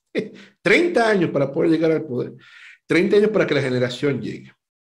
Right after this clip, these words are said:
Y esto se da precisamente gracias a el fenómeno de ese gran intelectual venezolano,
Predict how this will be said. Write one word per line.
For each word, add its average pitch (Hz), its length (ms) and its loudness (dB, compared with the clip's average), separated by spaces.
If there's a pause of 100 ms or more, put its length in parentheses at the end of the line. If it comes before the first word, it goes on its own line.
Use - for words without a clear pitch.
(120)
Y 147 120 2
esto 165 200 0
se 247 200 0
da 185 340 0 (840)
precisamente 160 640 0
gracias 156 600 0
a 135 400 -4 (420)
el 113 160 -2
fenómeno 151 920 0
de 120 580 0
ese 123 280 -4
gran 127 220 0
intelectual 123 600 0
venezolano, 127 840 -2